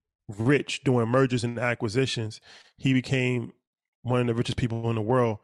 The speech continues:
doing private equity. What do they both have in common? Collaboration. Mergers and acquisition is when companies merge and, and they acquire other companies. That's obvious by the name.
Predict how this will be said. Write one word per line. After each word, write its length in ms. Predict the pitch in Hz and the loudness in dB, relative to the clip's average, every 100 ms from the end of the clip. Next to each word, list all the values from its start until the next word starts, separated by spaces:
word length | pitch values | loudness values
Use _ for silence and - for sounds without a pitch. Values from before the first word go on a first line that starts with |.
| - - _ - 226 | -16 -20 _ -20 -2
doing 240 | 135 117 107 | 2 2 0
private 340 | 131 120 110 | 0 0 2
equity. 400 | 127 - 104 85 82 | 0 0 -8 -10 -6
What 140 | 127 127 | -4 0
do 120 | 127 | 0
they 80 | 120 | 0
both 280 | 104 131 - | 0 0 0
have 200 | 135 123 | -2 -4
in 80 | |
common? 440 | 120 131 135 151 151 _ - _ - | -2 0 2 0 -2 _ -20 _ -10
Collaboration. 880 | - 117 113 113 117 123 - 101 95 | -2 0 0 0 0 -2 -2 -8 -10
Mergers 420 | 110 127 135 131 | -2 0 0 -2
and 80 | 127 | -2
acquisition 720 | 123 120 120 113 127 117 127 | -2 -4 -4 0 0 0 -2
is 140 | 120 107 | -2 -2
when 240 | 120 117 - _ _ _ _ | -2 -4 -8 _ _ _ _
companies 400 | - 120 113 113 | -6 -4 -2 -4
merge 340 | 107 123 120 107 | 0 0 0 -2
and, 160 | 110 - | -6 -6
and 120 | 117 | -6
they 80 | 113 | -4
acquire 360 | 104 - 123 117 | -2 0 0 0
other 220 | 110 113 | -4 -8
companies. 580 | 117 123 101 104 110 - _ _ - | -4 -4 -4 -6 -8 -14 _ _ -6
That's 260 | 110 - | -4 -4
obvious 320 | 104 92 101 98 | -4 -2 -4 -4
by 160 | 107 | -4
the 60 | 95 | -4
name. 180 | 98 | -4